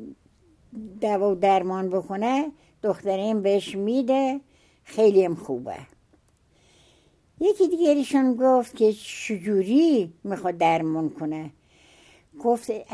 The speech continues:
"فلان چوپان یک با-، گوسفند سیاه داره، یه سگ سیاه داره، او سگ سیاه که اگه بکشن، پا-، کله پاچش ب-،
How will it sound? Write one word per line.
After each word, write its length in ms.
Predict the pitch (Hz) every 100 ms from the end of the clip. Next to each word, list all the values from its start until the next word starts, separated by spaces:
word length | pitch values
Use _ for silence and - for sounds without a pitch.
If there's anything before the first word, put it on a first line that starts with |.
| 170 185
"فلان 440 | 196 190 226 254
چوپان 840 | 226 185 170 170 175 175 165 170 170 _ _ _ _ _
یک 420 | 196 220 220 208 180
با-، 400 | 202 185 175 - - _ _ _ _ _ _
گوسفند 500 | 202 180 - 190 220
سیاه 520 | 220 - 185 170 214 240
داره، 720 | 196 165 165 165 175 180 180 _
یه 180 | 208 226
سگ 380 | - 233 233 240
سیاه 420 | - 185 190 220
داره، 520 | 165 160 160 165 175 - - - - _ -
او 140 | 262
سگ 520 | - - 240 233 202
سیاه 540 | 170 - 180 226 196 -
که 220 | 156 165
اگه 240 | 180 175
بکشن، 880 | 165 180 170 185 170 202 233 269 330 - _ _ _ _ _
پا-، 460 | - 190 180 160 -
کله 260 | 185 190 170
پاچش 600 | - 180 165 220 190 185
ب-، 320 | 185 180